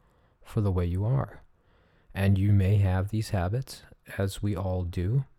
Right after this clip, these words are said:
But before we can make any real lasting change in our lives,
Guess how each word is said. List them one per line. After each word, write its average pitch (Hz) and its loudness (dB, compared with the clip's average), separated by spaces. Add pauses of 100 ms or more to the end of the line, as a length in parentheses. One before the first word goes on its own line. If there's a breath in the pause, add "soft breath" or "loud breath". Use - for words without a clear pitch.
(1300 soft breath)
But 101 -2
before 131 2
we 165 0
can 117 4
make 107 4
any 101 6
real 107 2
lasting 101 2
change 101 2
in 98 0
our 92 2
lives, 98 -2